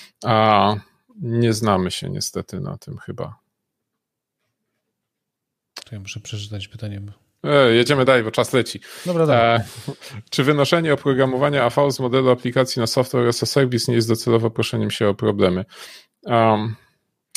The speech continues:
Speaker 1: posiadanie A V też można nazwać proszeniem się o problemy, tak? Zwiększa gdzieś powierzchnię ataku. To jest bardzo ciekawy temat do dyskusji, czy, czy antywirusy zwiększają, czy zmniejszają powierzchnię ataku. Niektórzy twierdzą, że zwiększają, bo mamy kolejne narzędzie, które można zaatakować i to często zdalnie.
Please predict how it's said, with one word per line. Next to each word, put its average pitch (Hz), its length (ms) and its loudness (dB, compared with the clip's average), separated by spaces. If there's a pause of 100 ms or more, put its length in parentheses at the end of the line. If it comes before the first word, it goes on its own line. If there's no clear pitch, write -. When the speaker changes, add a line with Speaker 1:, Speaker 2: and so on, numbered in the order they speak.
(580)
Speaker 1:
posiadanie 311 480 2
A 131 60 4
V 117 200 2
też - 240 -2
można 110 300 2
nazwać 107 360 2
proszeniem 110 400 -4
się 110 140 -2
o 104 60 -2
problemy, 107 460 0
tak? 107 140 -2
Zwiększa 127 340 0
gdzieś 123 200 -2
powierzchnię 123 440 -2
ataku. - 380 -2
To 131 100 -6
jest 127 160 -6
bardzo 135 220 0
ciekawy 131 320 0
temat 123 280 -2
do 110 100 -4
dyskusji, 120 420 0
czy, 113 180 0 (400)
czy - 120 0
antywirusy 127 500 2
zwiększają, 127 580 2
czy 117 140 -4
zmniejszają 104 520 0
powierzchnię 92 420 -2
ataku. - 320 -6
Niektórzy 110 320 -6
twierdzą, 101 320 -2
że 98 100 -4
zwiększają, 90 540 -4
bo 90 80 -2
mamy 87 220 -6
kolejne 95 460 2
narzędzie, 90 420 0
które 90 200 -2
można 90 240 0
zaatakować 85 760 -2
i 87 60 -16
to - 100 -12
często 98 480 2
zdalnie. 85 500 0